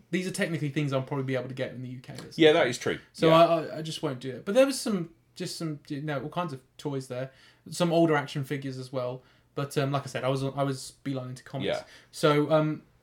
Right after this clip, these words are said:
Speaker 1: I did, I bought four comics in the end. I bought a Commander issue two. I bought, um, an issue of Swamp Thing, which name I can't remember. But, um, I'll show you the two issues of Spider-Man I bought,
Speaker 2: Yeah.
Speaker 1: though, 'cause it's pretty cool. So I bought,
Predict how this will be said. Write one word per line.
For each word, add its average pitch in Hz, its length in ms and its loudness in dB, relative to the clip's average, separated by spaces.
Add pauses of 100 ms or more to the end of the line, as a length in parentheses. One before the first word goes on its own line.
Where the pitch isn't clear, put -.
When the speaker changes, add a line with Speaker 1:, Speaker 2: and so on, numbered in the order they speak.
(200)
Speaker 1:
I 170 100 2
did, 175 220 0
I 165 120 4
bought 170 280 -2
four 185 340 -2
comics 180 380 -4
in 123 80 -14
the 123 60 -14
end. 131 100 -10
I 139 40 -6
bought 139 180 -4
a - 40 -8
Commander 175 420 0
issue 147 240 -2
two. 131 380 -6
I 135 60 -4
bought, 139 340 -4
um, 135 380 -2 (340)
an 139 140 0
issue 147 200 -2
of 139 60 -2
Swamp 143 300 -2
Thing, 135 220 -4
which - 180 -10
name 135 220 -4
I 123 40 -16
can't 127 180 -12
remember. 131 400 -10 (300)
But, 139 100 -4
um, 143 200 0
I'll - 80 -2
show 214 140 4
you 190 80 4
the 151 80 0
two 170 260 0
issues 156 280 -2
of 147 80 -8
Spider-Man 190 540 6
I 127 80 0
bought, 113 140 0
Speaker 2:
Yeah. 117 220 6
Speaker 1:
though, 156 60 0 (340)
'cause 160 120 -4
it's 151 40 -16
pretty 135 220 -12
cool. 143 260 -8 (140)
So 180 340 0
I 202 100 6
bought, 160 500 -2